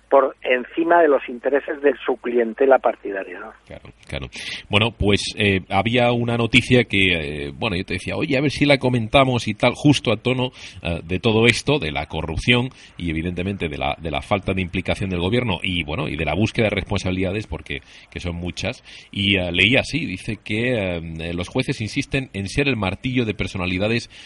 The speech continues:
Speaker 2: y abanderados de la protesta social, y era un artículo que yo leía en El Confidencial, en fin, que aquí sacamos artículos de un montón de,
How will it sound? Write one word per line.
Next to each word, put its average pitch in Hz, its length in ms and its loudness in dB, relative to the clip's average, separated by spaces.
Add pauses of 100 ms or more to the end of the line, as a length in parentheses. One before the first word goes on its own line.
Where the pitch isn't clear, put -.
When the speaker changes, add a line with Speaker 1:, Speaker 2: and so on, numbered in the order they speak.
(140)
Speaker 2:
y 95 100 0
abanderados 95 640 2 (160)
de 92 120 0
la 101 140 0
protesta 95 420 -2
social, 127 420 0 (260)
y 104 140 4
era 139 140 2
un 160 180 -8
artículo 143 500 2
que 117 140 0
yo 127 100 4
leía 127 260 4
en 123 80 -2
El 120 80 -4
Confidencial, 120 640 0
en 101 80 0
fin, 123 200 -2
que 92 120 -2
aquí 107 200 -6
sacamos 110 400 -4
artículos 104 440 -2
de 98 60 -4
un 101 60 -4
montón 101 280 -6
de, 98 160 -2